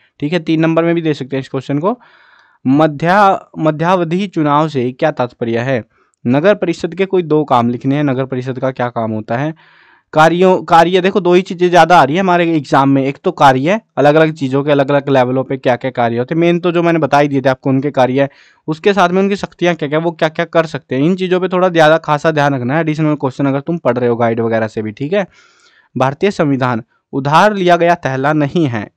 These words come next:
अपने तर्क दीजिए इस बारे में कि ये जो है भारतीय संविधान जो है उधार लिया हुआ थैला नहीं है। स्वतंत्रता के किन्हीं दो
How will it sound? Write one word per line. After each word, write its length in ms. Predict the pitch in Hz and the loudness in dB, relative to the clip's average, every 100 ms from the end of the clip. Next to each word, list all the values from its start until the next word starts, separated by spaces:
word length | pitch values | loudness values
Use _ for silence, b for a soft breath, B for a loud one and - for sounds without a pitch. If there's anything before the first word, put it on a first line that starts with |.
| - | -10
अपने 280 | 123 156 170 | -4 -2 0
तर्क 220 | 151 143 | 0 0
दीजिए 280 | 127 123 131 | -4 -4 -2
इस 60 | |
बारे 240 | 123 123 127 | 2 2 2
में 100 | 143 | -2
कि 100 | 156 | -2
ये 160 | 147 | 0
जो 80 | 139 | 0
है 80 | 135 | 0
भारतीय 300 | 127 120 135 | -2 -2 -4
संविधान 360 | 131 120 120 | -4 -2 -2
जो 60 | 123 | -2
है 40 | |
उधार 340 | 147 131 135 143 | -4 0 0 0
लिया 160 | 135 | 0
हुआ 100 | 131 | 0
थैला 260 | 127 127 117 | 0 -2 -2
नहीं 220 | 113 110 | -2 -4
है। 100 | 113 b b b b b | -6 b b b b b
स्वतंत्रता 640 | - 165 160 185 202 196 214 | -6 -4 -2 -2 -2 0 0
के 160 | 214 | 0
किन्हीं 300 | 202 190 202 | -4 -2 -2
दो 400 | 170 131 127 143 | -2 0 0 -2